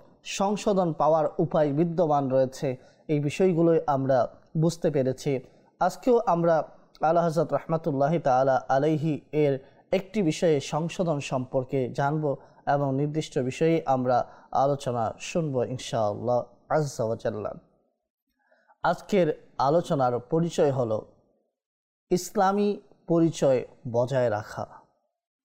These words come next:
নিজের মুসলমান হওয়াকে গর্ব করে প্রকাশ করা, নিজের সংস্কৃতির উপরে সন্তুষ্ট থাকা,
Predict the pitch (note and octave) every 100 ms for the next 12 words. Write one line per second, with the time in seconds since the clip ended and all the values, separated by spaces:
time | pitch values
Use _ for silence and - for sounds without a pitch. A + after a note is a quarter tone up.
0 | _ _ _ _ _ _ _ _ _ _
1 | D#3+ E3 F3+ D#3 - _ _ _ _ _
2 | D#3 D#3+ D#3 A3 G#3 G3+ F#3 D3 - _
3 | _ - - C#3+ D3+ F3 F3+ D#3+ C#3+ E3
4 | - _ _ _ _ _ _ - C#3 E3+
5 | G3+ G#3+ A#3 G3 E3+ D3 - D3 - E3+
6 | - C3+ G#2+ - - _ _ _ _ _
7 | _ _ _ _ _ E3 F3 G3+ G3 D#3+
8 | - _ _ - - F3+ F#3+ - A#3+ C4+
9 | C#4 A#3 F3+ F3+ C#3+ B2 - - D#3+ E3
10 | - B3 - E3 - A2 - -